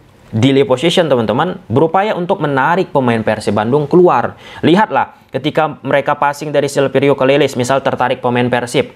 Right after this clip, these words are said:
diberi lagi ke kiri, tertarik lagi pemain Persib untuk keluar. Nah, ketika tertarik pemain Persib untuk keluar, kan muncul ruang di situ, di, di situ coba dimanfaatkan oleh pemain-pemain Borneo.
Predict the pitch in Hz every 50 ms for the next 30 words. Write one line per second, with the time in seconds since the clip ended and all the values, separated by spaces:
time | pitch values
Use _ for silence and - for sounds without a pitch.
0 | - _ - _ - - - - - - - - - - - 104 107 101 117 120
1 | 123 120 117 117 131 123 127 127 123 117 120 - 123 120 117 98 90 - - -
2 | - - - - - - - - - 120 117 131 135 - 123 127 131 123 127 123
3 | 123 127 123 127 123 - - - 123 117 - - 131 139 135 113 - - - _
4 | _ _ _ - 101 - - - - - - 151 226 233 240 226 208 - 202 -
5 | 185 180 185 202 190 - 180 175 170 165 160 165 160 160 - - 135 156 147 139
6 | - 220 202 139 117 113 120 - 220 247 247 220 185 185 185 185 - 202 190 180
7 | 160 180 180 147 113 101 110 127 123 180 185 247 220 156 98 85 - - _ -
8 | - - - - 143 160 156 190 196 202 170 - - 147 - - 160 156 160 156
9 | 151 147 143 139 147 139 - 139 139 147 139 139 139 135 131 127 123 135 127 131
10 | 131 127 123 123 123 123 120 82 73 - -